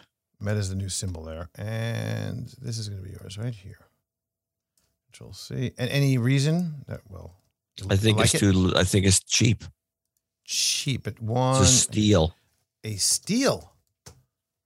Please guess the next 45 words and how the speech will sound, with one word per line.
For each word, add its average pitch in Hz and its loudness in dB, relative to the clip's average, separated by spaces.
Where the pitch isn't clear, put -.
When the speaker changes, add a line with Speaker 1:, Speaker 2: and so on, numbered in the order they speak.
Speaker 1:
A - -16
steal. - -8
Okay, 131 -8
we 113 -12
got 101 -10
that. - -16
Uh, 135 4
let 202 -4
me 262 0
just 220 0
mention 175 2
one 160 2
thing, 185 0
so 160 0
I - 2
don't 147 2
wanna 135 0
carry 135 2
it - 2
over. 147 2
Just 131 -2
to, 123 0
to 113 -10
close 147 0
on 131 -2
this 113 0
note 131 2
from 123 -2
the, 117 0
from 156 2
the 151 4
crazy 160 2
file 160 2
of 135 -2
what's 143 -2
going 139 -2
on 139 0
in 131 -2
life 135 2
and 127 0
how 120 2
things 123 -2
are 117 -4
crazy 139 -2
in, 123 -2